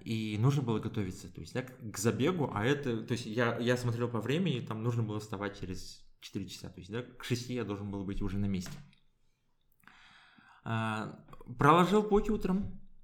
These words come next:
до места, то есть, да, до магазина и побежал сам туда. Стою, время без пятнадцати шесть, и я жду. Никого нету, ни души, прикинь. Я думаю, "Че такое?" Такой думаю,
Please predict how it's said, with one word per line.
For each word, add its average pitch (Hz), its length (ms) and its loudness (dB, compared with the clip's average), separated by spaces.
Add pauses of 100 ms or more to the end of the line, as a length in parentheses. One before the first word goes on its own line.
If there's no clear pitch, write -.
(500)
до 123 560 4
места, 127 360 2
то - 80 -4
есть, 101 140 -4
да, 117 140 4
до 120 180 6
магазина 120 720 2
и 151 80 6
побежал 117 500 2
сам 92 400 -2 (140)
туда. 92 520 -4 (1400)
Стою, 113 520 2 (120)
время 123 340 2
без 113 160 0
пятнадцати 113 440 -2
шесть, - 320 -2
и 110 80 -4
я 110 140 4
жду. 101 240 0 (680)
Никого 123 360 -2
нету, 110 300 -12
ни 117 160 2
души, 113 340 -4
прикинь. - 560 -8 (240)
Я 113 120 -6
думаю, 117 200 2
"Че 117 100 -4
такое?" 104 440 -6 (720)
Такой 120 220 -8
думаю, 117 340 0